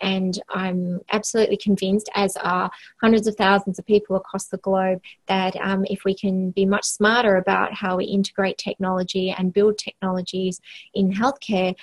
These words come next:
we can actually make use of the information. And it's, 'cause it's not really about technology, it's, it's about the information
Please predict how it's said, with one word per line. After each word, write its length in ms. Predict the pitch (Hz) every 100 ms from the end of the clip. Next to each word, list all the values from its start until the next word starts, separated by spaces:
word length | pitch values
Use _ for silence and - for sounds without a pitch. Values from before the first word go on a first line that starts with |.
| - -
we 80 | 202
can 160 | 208
actually 320 | 185 180 - 202
make 340 | 190 - -
use 240 | 185 -
of 100 | 175
the 120 | 175 170
information. 880 | 165 - 170 180 185 - - - -
And 260 | - 185
it's, 180 | 170 -
'cause 260 | - - 190
it's 140 | 190
not 180 | 240 -
really 320 | 208 196 180
about 340 | 180 175 170 -
technology, 560 | 190 - 180 175 170
it's, 160 | - -
it's 160 | 185 -
about 240 | 190 190
the 140 | 190 185
information 720 | 180 180 165 175 - 175